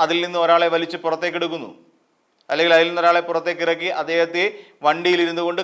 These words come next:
കമഴ്ത്തി കിടത്തി അദ്ദേഹത്തിൻ്റെ പുറത്ത് നല്ല ശക്തിയിൽ ഇടിക്കുന്നു. മുട്ടുകൊണ്ട് അയാളെ മർദ്ദിച്ച് അവശ നിലയിലാക്കുന്നു. അയാളുടെ കൈകൾ ഉയരുന്നത് കണ്ടിരുന്നു എന്ന് ഇദ്ദേഹം പറയുന്നുണ്ട്, സോബി ജോർജ്.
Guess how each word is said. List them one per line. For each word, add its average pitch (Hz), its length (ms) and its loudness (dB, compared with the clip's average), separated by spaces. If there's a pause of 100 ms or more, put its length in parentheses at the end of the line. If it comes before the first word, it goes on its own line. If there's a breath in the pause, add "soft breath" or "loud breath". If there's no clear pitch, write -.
കമഴ്ത്തി 165 440 0
കിടത്തി 170 280 -2 (100)
അദ്ദേഹത്തിൻ്റെ 170 580 -2
പുറത്ത് 160 360 -4 (180)
നല്ല 165 240 0 (120)
ശക്തിയിൽ 170 420 -6
ഇടിക്കുന്നു. 175 380 -8 (1040)
മുട്ടുകൊണ്ട് 180 440 2 (140)
അയാളെ 170 220 4 (120)
മർദ്ദിച്ച് 170 500 0 (160)
അവശ 170 180 0 (120)
നിലയിലാക്കുന്നു. 170 680 -2
അയാളുടെ 165 320 2
കൈകൾ 175 360 -2
ഉയരുന്നത് 170 500 -2
കണ്ടിരുന്നു 165 460 -4 (1040)
എന്ന് 170 180 2 (180)
ഇദ്ദേഹം 165 380 2
പറയുന്നുണ്ട്, 160 440 2 (160)
സോബി 147 300 -6
ജോർജ്. 113 300 -8